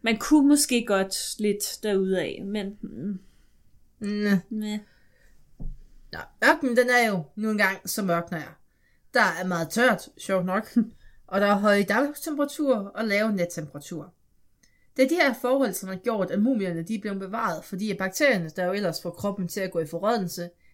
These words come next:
Speaker 2: de ikke kan lide at leve under de her forhold.
Speaker 1: Mm.
Speaker 2: Det er simpelthen så dårlige forhold, at de bakterier, der får dig til at gå i forrådnelse, siger,
Speaker 1: Nope.
Speaker 2: "Nej.
Speaker 1: <laughs>
Speaker 2: Nope. Ikke noget for mig."
Speaker 1: Præcis.
Speaker 2: Og så er det jo også, det har været lidt et held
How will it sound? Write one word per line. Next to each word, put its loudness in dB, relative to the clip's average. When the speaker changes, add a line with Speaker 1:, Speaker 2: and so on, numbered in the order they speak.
Speaker 2:
de 2
ikke 4
kan 2
lide 0
at -2
leve 0
under -2
de -6
her 2
forhold. -2
Speaker 1:
Mm. -6
Speaker 2:
Det 2
er 4
simpelthen 2
så -6
dårlige 6
forhold, 2
at -8
de 8
bakterier, 6
der 6
får -6
dig 4
til 4
at 2
gå -2
i 0
forrådnelse, 2
siger, 2
Speaker 1:
Nope. 2
Speaker 2:
"Nej. 4
Speaker 1:
<laughs> -2
Speaker 2:
Nope. 4
Ikke 4
noget 0
for -6
mig." -4
Speaker 1:
Præcis. -6
Speaker 2:
Og 2
så 6
er 8
det 4
jo 4
også, 2
det 0
har 6
været 6
lidt 2
et -4
held 6